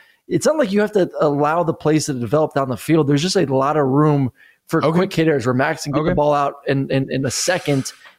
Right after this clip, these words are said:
Speaker 1: get the ball to those guys in space, a guy like Ainias, and, and let him go out there and do work. So I don't anticipate it as being like a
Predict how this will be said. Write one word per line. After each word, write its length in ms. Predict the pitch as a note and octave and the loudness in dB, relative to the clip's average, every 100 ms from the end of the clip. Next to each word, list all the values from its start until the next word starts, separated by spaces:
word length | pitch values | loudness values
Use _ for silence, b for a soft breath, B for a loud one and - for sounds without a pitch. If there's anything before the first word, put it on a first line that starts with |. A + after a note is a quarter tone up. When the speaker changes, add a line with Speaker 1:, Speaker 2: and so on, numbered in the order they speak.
| C3+ | -4
Speaker 1:
get 160 | E3 E3+ | -2 0
the 40 | |
ball 220 | E3+ F3 | 2 2
to 60 | D#3+ | 2
those 220 | D#3 C#3+ | 2 2
guys 240 | D3 D3 C3+ | 0 0 0
in 80 | |
space, 520 | A#2+ - E3 E3 D3 - | -2 0 0 2 0 -2
a 100 | D#3+ | -4
guy 180 | C#3 | -2
like 180 | D3 D3 | 0 0
Ainias, 580 | D3+ C3+ B2+ C#3 C#3 - B B B _ | 0 0 2 2 0 -2 B B B _
and, 380 | D3+ D3 C#3+ C#3+ | 0 2 0 0
and 80 | C#3 | 0
let 120 | D3 | 2
him 120 | D3 | 0
go 100 | C#3 | 0
out 80 | B2+ | 0
there 100 | B2+ | 0
and 120 | A#2+ | 0
do 140 | A#2+ | 0
work. 440 | A#2+ B2+ - - _ | 0 0 -2 -6 _
So 520 | - D#3 D3 C3+ - - | -6 0 2 2 -2 -4
I 80 | C#3 | -4
don't 180 | E3+ G3+ | 0 0
anticipate 480 | E3 E3+ D#3+ D#3+ D#3+ | 0 -4 -4 0 0
it 40 | |
as 120 | C#3 - | 0 -2
being 240 | D#3 D3+ | -2 0
like 180 | C#3 C3 | 0 2
a 160 | C#3 | 0